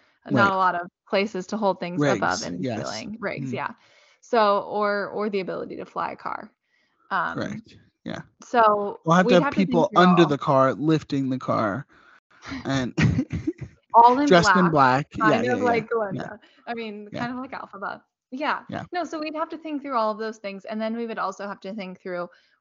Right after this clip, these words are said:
Speaker 1: what can be the pieces that stay on the stage,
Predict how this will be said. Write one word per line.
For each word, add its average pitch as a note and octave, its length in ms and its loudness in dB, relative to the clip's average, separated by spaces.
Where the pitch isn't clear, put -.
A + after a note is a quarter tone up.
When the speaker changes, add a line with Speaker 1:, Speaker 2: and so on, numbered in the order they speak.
Speaker 1:
what A3+ 460 2
can A#3+ 180 0
be A3 140 0
the G3+ 120 -2
pieces F#3+ 440 -8
that - 240 -8
stay G3 260 -4
on F#3 200 -2
the F3+ 80 -12
stage, E3+ 520 -12